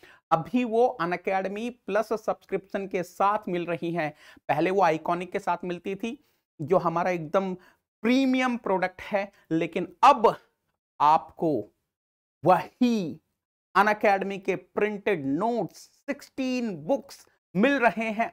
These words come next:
अनअकैडमी प्लस के सब्सक्रिप्शन के साथ। अगर आप बारह महीना या उससे ज्यादा का ज्वाइन करते हैं, उसके साथ साथ आपको पीवाईक्यू की बुक मिलने वाली है।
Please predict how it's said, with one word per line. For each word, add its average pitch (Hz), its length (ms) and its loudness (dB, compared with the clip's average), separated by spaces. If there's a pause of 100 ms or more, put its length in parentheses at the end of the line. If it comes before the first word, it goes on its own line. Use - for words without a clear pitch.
अनअकैडमी 175 540 -4
प्लस 170 280 -6
के 156 140 -8
सब्सक्रिप्शन 175 600 -10
के 202 80 -8
साथ। 196 240 -4
अगर 165 160 -6
आप 147 160 -8
बारह 135 220 -2
महीना 143 320 -6
या 131 160 -8
उससे 127 180 -12
ज्यादा 127 220 -6
का 143 100 -6
ज्वाइन 135 300 -6
करते 156 260 -8 (160)
हैं, 202 220 -10 (400)
उसके 202 240 0
साथ 196 180 0
साथ 196 200 -4
आपको 190 240 -6
पीवाईक्यू 175 560 -6
की 202 120 -8
बुक 175 200 -8
मिलने 180 240 -6
वाली 185 280 0
है। 208 300 2